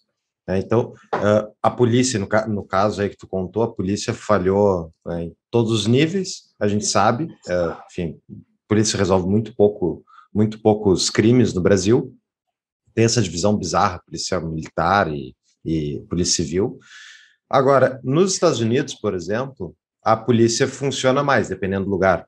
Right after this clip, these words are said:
Em outros países funciona relativamente bem até, digamos assim.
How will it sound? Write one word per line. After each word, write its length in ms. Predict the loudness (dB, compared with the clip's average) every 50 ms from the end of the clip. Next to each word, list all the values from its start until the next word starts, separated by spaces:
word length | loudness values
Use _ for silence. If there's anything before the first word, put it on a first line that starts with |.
| _ -6
Em 60 | -6
outros 180 | -6 -6 -4 -2
países 340 | 0 2 2 2 0 -2 -6
funciona 540 | -8 -6 -6 -2 0 0 2 2 0 0 -2 0
relativamente 600 | 2 2 2 2 2 0 0 0 0 -4 -2 2
bem 180 | 2 4 4 4
até, 220 | 0 -2 -4 -6
digamos 360 | -6 -6 -8 -8 -8 -6 -8
assim. 320 | -8 -8 -8 -8 -10 -10